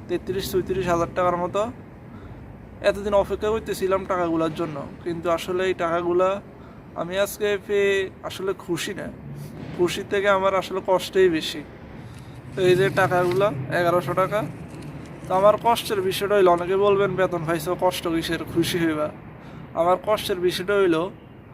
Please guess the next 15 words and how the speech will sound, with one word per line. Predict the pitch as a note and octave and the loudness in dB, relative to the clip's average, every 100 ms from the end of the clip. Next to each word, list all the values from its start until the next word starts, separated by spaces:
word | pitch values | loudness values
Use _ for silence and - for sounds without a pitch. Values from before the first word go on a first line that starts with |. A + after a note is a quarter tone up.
| - - - | -20 -20 -4
আমি | E3+ F#3+ G#3+ | -2 0 2
কখনো | G3+ F#3 G#3 | 2 4 4
আসলে | G#3 G3+ G3+ G3 | 4 4 0 -2
বিদেশ | F#3 G#3+ F#3+ | 0 2 2
আইতে | E3+ D#3+ F3 | 2 -2 -2
চাইতাম | E3+ D#3 D3 | -4 -4 -8
না। | D3 C#3+ - - | -10 -14 -16 -6
আমার | - E3 F#3 | -2 2 4
আব্বা | F#3+ F3 F#3 | 4 4 4
আম্মা | F3+ F3+ | 4 2
অনেক | F#3+ G3+ F#3+ | 0 0 -4
চাইতো | - E3 | -6 -2
আমি | F3+ F3+ | -2 -2
বিদেশ | G3 E3+ D#3 | -2 -2 -2
আইতাম, | D#3 D3 | -6 -8